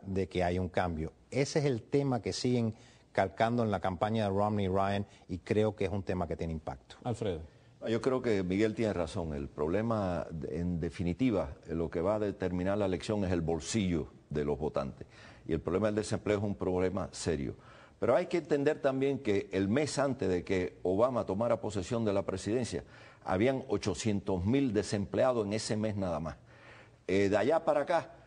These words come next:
Speaker 3: Obama ha creado cinco punto cuatro millones de nuevos empleos. No es suficiente, pero, eh,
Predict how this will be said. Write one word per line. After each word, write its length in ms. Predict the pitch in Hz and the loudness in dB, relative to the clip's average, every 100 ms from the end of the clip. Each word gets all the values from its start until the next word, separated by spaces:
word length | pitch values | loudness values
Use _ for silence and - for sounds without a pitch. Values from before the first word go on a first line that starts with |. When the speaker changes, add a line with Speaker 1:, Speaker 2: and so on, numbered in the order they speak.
| - - - - - | -20 -20 -20 -14 -2
Speaker 3:
Obama 380 | 98 117 143 | 2 4 4
ha 40 | 135 | 0
creado 300 | 131 139 123 | 2 2 2
cinco 440 | - 156 156 135 | -2 -4 0 -2
punto 360 | - 143 135 127 | 0 -4 -2 -4
cuatro 560 | - 131 135 117 - - | 2 2 2 0 -6 -4
millones 540 | 98 104 101 127 123 | 0 2 2 2 2
de 120 | 107 98 | 0 0
nuevos 320 | 101 107 101 | 2 2 0
empleos. 420 | 85 87 82 76 - - - | -2 -2 -2 -2 -8 -20 -14
No 200 | - 120 | -2 2
es 60 | 180 | 2
suficiente, 680 | 214 160 139 156 120 - - - - - - | 0 -2 0 2 2 0 -6 -10 -20 -20 2
pero, 300 | 113 120 123 - - | 4 6 2 -2 0
eh, 640 | - 117 117 113 - - | 4 6 4 4 0 -6